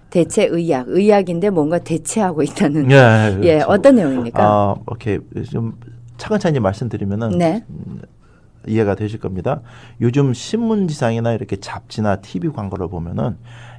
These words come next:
Speaker 2: 약 선전 비슷하게 나오는 건강 보조식품들이 많이, 예,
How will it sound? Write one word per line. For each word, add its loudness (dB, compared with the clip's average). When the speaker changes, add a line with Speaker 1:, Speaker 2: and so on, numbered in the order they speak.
Speaker 2:
약 -12
선전 -6
비슷하게 0
나오는 0
건강 -4
보조식품들이 -6
많이, -8
예, -10